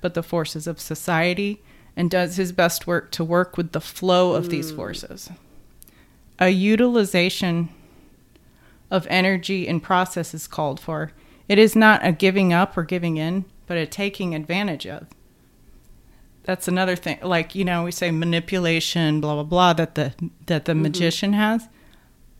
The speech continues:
Speaker 1: She's talking about taking advantage of in a good
Speaker 2: Mm.
Speaker 1: way. Um, and I like that because it's like, what,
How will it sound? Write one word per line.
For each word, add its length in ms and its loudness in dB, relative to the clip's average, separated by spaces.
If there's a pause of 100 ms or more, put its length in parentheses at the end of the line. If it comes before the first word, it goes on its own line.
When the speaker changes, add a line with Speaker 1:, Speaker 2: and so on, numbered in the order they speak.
(160)
Speaker 1:
She's 300 -8
talking 360 -2
about 280 -4 (360)
taking 500 4
advantage 520 0
of 220 6
in 100 6
a 60 4
good 200 2
Speaker 2:
Mm. 40 -6
Speaker 1:
way. 260 0 (1040)
Um, 520 -2 (100)
and 100 2
I 100 2
like 280 -2
that 320 -8
because 380 -4
it's 220 -8
like, 400 -6 (920)
what, 240 0